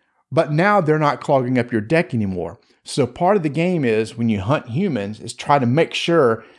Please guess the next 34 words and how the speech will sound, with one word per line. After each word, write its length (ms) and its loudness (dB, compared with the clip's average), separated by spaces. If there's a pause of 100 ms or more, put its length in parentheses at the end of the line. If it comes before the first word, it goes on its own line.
(120)
that 140 -4
you 120 -2
can 160 -4
get 240 0
them 160 2
out 160 2
of 100 0
your 80 0
deck 300 2
by 100 0
certain 300 -4
positions 480 -4
on 100 -4
the 80 -4
board. 400 -4 (220)
This 240 0
is 80 0
really 200 4
cool 220 2
too. 240 0
The 140 -4
further 560 0
you 200 2
get 200 0
away 240 0
from 160 -2
the 80 2
castle, 760 -2 (360)
the 100 2
more 320 2
valuable 680 0
the 100 -4
humans 440 -2
are. 340 0